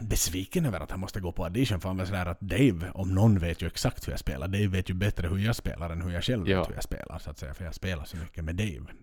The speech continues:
Speaker 1: Så att, men sen
Speaker 2: Mm.
Speaker 1: var det så, nå, nå, ja, i och för sig, de andra har ju inte hört mig spela, så vi behöver väl se lite att det funkar ihop och sådär och, och
Speaker 2: Mm.
Speaker 1: sådär, så att
Speaker 2: Men lite power move av Steve också ändå, på något vis, och etablera vems band det är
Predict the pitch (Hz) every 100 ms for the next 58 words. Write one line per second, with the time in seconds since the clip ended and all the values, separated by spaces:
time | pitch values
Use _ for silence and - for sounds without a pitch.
0 | _ - - 73 - 92 92 101 104 101
1 | 95 104 110 104 120 101 87 85 95 95
2 | 87 95 - 92 98 120 95 - 69 -
3 | 64 - - 60 - - 73 76 76 65
4 | 69 85 85 71 73 69 - - 82 -
5 | 73 - 82 67 - - 76 55 - -
6 | - - _ _ _ _ _ - 113 117
7 | 120 - 78 - - - - 110 120 143
8 | - 185 - 120 160 139 98 87 87 71
9 | 67 62 76 87 - 107 92 53 - -
10 | - - - - - - 98 87 82 73
11 | 82 101 - 95 92 95 95 95 87 82
12 | 85 80 85 90 98 87 85 82 82 104